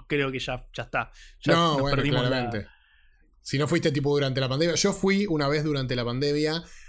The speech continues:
Speaker 2: Me parece que no es una experiencia como la que nosotros, cinéfilos, nos gusta para disfrutar el cine. Porque la pantalla, depende, capaz si te toca adelante está re bien, pero si te toca en el medio está, es-, está bastante chica por la distancia ob-, obvia que tenés que tener entre los autos.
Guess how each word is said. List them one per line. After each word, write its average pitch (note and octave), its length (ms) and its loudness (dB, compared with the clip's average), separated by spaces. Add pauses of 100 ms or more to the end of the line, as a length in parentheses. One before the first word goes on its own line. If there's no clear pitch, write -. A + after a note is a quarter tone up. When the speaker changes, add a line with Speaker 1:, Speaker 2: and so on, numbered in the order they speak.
(100)
Speaker 2:
Me C#3 140 0
parece G3 280 4
que F#3 100 2
no E3+ 180 2
es F#3 160 0
una F3 140 2
experiencia D3+ 680 0
como C#3 200 -2
la B2+ 120 -2
que B2 120 -2
nosotros, C3+ 880 -2
cinéfilos, B2 560 -2
nos A2+ 140 -4
gusta A#2 400 -4
para G#2+ 140 -2
disfrutar A2 420 -4
el G#2+ 120 -2
cine. G2+ 420 -4 (340)
Porque A#2 180 -2
la A#2+ 140 0
pantalla, C3 800 -2 (260)
depende, B2 540 -2
capaz A2+ 220 -4
si A2+ 120 -6
te G#2+ 80 -10
toca A2+ 200 -2
adelante A#2+ 260 -2
está A#2 160 -4
re B2 100 -2
bien, D3 300 0
pero C3 120 -4
si A2 160 -6
te G#2 80 -8
toca A2 200 -4
en A2 60 -4
el A2 60 -4
medio A2+ 460 -4
está, G#2 760 -4
es-, - 200 -12 (400)
está G#2+ 160 -4
bastante G#2 340 -2
chica F#3+ 300 2
por A#2+ 100 -2
la A2 80 -2
distancia A2 540 -2
ob-, B2 320 0
obvia B2 260 0
que A2+ 100 -2
tenés A#2 200 -4
que B2 80 -2
tener A2+ 180 -4
entre A#2 180 -4
los A#2 180 -2
autos. E3 480 0